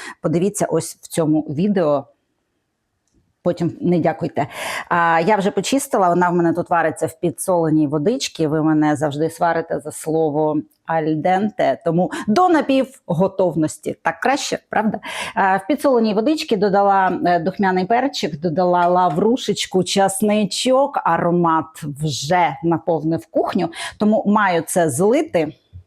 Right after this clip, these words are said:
і перекласти на пательню або сковорідку для тих, хто не розуміє, що це таке.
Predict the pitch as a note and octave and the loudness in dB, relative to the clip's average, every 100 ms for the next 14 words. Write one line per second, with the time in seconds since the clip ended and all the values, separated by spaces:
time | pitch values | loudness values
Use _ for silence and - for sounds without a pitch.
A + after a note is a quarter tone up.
0 | _ _ C5+ G#3 A#3 C#4 D#4+ - _ _ | _ _ -4 0 2 0 -2 -14 _ _
1 | - - _ C4 C4 A#3+ - A#3 A3 A3+ | -20 -20 _ 2 2 2 2 2 2 -2
2 | - G#3+ G#3 F#3 - _ _ _ _ C4+ | -2 0 2 0 -8 _ _ _ _ 2
3 | C#4+ D4 C#4+ G3+ F#3 F#3 F3 E3+ E3+ E3 | 4 4 2 2 2 4 4 4 2 -2
4 | - - - G3 F#3+ A#3+ A#3+ G3+ - G3+ | -12 -12 -2 0 2 4 4 0 -2 0
5 | F3 E3+ E3 - E3 D#3 D3+ D#3 - F3+ | 2 2 0 -2 -2 0 0 0 -2 -4
6 | - - D3+ D3+ D#3 D3+ D#3 C#3 D#3+ D#3+ | -4 -4 -2 0 0 0 -2 -2 0 2
7 | D#3 D#3 D#3+ - - - D3+ - E3 D3+ | 2 0 -2 -10 -10 -6 -6 -6 -10 -8
8 | - F3 C4+ | -2 0 0